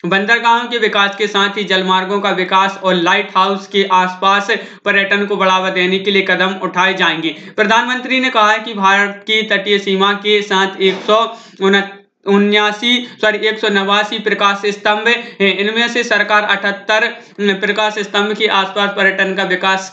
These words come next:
की योजना करने, जो है, योजना पर काम कर रही है।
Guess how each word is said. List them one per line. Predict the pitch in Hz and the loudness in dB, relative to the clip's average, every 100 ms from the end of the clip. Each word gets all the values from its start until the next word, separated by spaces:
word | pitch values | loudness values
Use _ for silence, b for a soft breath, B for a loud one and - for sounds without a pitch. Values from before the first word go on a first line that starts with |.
| - | -4
की | 202 202 | -4 0
योजना | 196 180 185 185 | 0 2 0 0
करने, | 185 185 185 185 185 185 180 | -2 0 0 0 0 0 0
जो | 175 190 | 0 0
है, | 196 | 2
योजना | 196 180 185 | 0 0 0
पर | 175 185 | 0 -2
काम | - 180 240 262 B - | 0 0 -2 -6 B -4
कर | 202 | -2
रही | 160 156 151 | -2 -6 -4
है। | 156 | -4